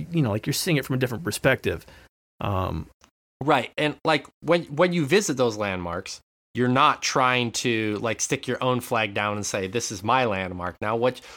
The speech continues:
Speaker 2: what you're doing is you're visiting it and you're being inspired by it, but you're not
Speaker 1: Yeah.
Speaker 2: trying to co-opt it. And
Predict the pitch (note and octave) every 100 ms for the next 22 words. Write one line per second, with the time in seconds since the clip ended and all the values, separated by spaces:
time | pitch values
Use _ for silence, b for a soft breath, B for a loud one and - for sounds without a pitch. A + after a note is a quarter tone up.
0 | B - D3 D#3 C3 C3+ G3+ D#3+ C3+ C#3
1 | - B2 A#2 A#2+ A2+ G2+ D3+ C#3+ B2+ A#2
2 | G#2+ G#2+ - A#2 G#2+ G#2 G2 F2+ - -
3 | F3 D3 F#2 F2+ F2+ F2 F2 - F#2+ A2+
4 | F#2+ G2 F2 - - F#2 F#2+ A#2 B2 F#2+
5 | - A2 G#2